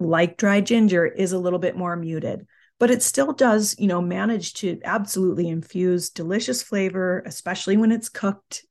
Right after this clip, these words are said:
with moisture of any kind, with fat. So I think dried turmeric is more convenient. It's easier to find. It's easier to store than fresh turmeric root.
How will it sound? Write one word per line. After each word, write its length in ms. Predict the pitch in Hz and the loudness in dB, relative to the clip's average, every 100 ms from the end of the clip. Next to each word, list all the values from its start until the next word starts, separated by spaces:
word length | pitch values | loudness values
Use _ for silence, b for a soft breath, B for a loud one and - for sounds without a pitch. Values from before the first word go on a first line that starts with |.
| 196 | 2
with 260 | 170 247 | 2 4
moisture 540 | 208 196 190 - 185 185 | 2 2 0 -2 4 4
of 100 | 180 | 4
any 220 | 190 180 | 2 -2
kind, 400 | - 175 175 175 | -4 -4 -4 -4
with 220 | 175 180 - | -2 -4 -4
fat. 300 | 165 160 - B B B B B | -4 -4 -6 B B B B B
So 520 | - 208 190 185 185 _ _ _ - | 0 6 6 6 2 _ _ _ 2
I 100 | 240 | 4
think 300 | 269 247 180 | 6 4 2
dried 400 | 180 180 175 190 | 0 2 2 0
turmeric 480 | 226 220 226 226 220 | 0 2 2 0 -2
is 140 | 175 | -4
more 180 | 165 170 | -4 -6
convenient. 760 | - 165 160 165 175 214 220 - | -4 -6 -2 0 2 2 0 -2
It's 160 | 165 - | -8 -6
easier 340 | 180 170 180 | -6 -2 -2
to 80 | 160 | -2
find. 720 | 156 - 151 175 208 220 214 b b b - | -6 -10 -4 4 6 4 0 b b b -4
It's 200 | 175 - | -2 0
easier 320 | 185 170 175 | 2 2 2
to 80 | 170 | 0
store 420 | - - 170 190 | -2 2 4 4
than 160 | 202 208 | 4 0
fresh 360 | 214 208 - | 0 -4 -4
turmeric 540 | - 214 214 214 214 - | -4 0 2 2 -2 -2
root. 300 | 214 214 | 0 0